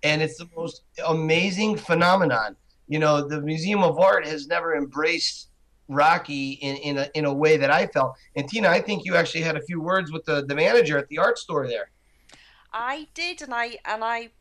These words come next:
Speaker 2: I was going to mention the story about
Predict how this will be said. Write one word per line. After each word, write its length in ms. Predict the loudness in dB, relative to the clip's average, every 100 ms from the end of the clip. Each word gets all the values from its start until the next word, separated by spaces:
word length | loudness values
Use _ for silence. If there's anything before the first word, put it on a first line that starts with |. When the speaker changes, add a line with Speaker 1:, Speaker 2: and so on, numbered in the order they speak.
| _
Speaker 2:
I 200 | 0 0
was 180 | -2 -12
going 320 | -8 -6 -6
to 200 | -8 -8
mention 680 | -2 -2 -2 -6 -6 -6 -8 -10
the 80 | -10
story 680 | -10 -4 -2 -2 -6 -8 -8
about 460 | 0 2 2 0